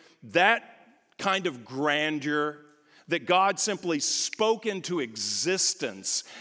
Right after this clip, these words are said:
and manages daily those stars, those galaxies.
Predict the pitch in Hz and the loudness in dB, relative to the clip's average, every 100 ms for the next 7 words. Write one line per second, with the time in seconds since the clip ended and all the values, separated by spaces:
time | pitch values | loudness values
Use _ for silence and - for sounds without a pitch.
0 | - 165 156 143 139 156 190 208 185 131 | -4 0 0 0 -2 0 0 0 -2 -4
1 | 123 131 113 147 104 - 185 170 165 135 | -4 -4 -4 -10 -16 -2 2 4 4 2
2 | 101 101 95 - - - 101 143 175 185 | 0 -2 -6 -16 -20 -20 0 4 4 4
3 | 190 - - - - - 190 156 156 151 | 0 -2 -4 -8 -2 0 4 4 6 4
4 | 147 117 156 160 - - - - 156 147 | 2 0 0 0 -2 -10 -18 0 4 6
5 | 151 151 - - 165 151 139 - | 6 2 -2 -4 -2 -4 -4 -8